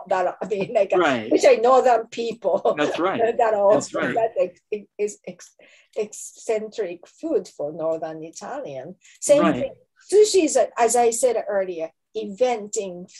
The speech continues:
Speaker 1: things.
Speaker 2: Mm-hmm.
Speaker 1: Even this vegetarian sushi too, like, uh, we don't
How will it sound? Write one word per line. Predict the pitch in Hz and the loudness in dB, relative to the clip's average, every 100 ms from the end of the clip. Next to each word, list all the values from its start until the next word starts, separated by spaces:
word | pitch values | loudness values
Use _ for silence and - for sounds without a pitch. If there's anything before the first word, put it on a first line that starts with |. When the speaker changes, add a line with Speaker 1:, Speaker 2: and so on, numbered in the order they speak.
| - | -14
Speaker 1:
things. | 214 156 95 165 - - - | -10 -10 -10 -16 -16 -16 -12
Speaker 2:
Mm-hmm. | 170 | -6
Speaker 1:
Even | 269 285 294 254 | -6 -2 -2 0
this | 214 196 | -4 -6
vegetarian | 196 190 190 - 220 220 202 165 | -4 -4 -4 -6 -4 -2 -4 -6
sushi | 175 - 190 185 - 139 | -10 -10 -8 -10 -12 -12
too, | - - 247 208 180 | -10 -2 0 0 0
like, | 180 180 | -4 -4
uh, | 165 - _ | -8 -8 _
we | 233 254 | -6 2
don't | 359 311 214 | 2 2 -2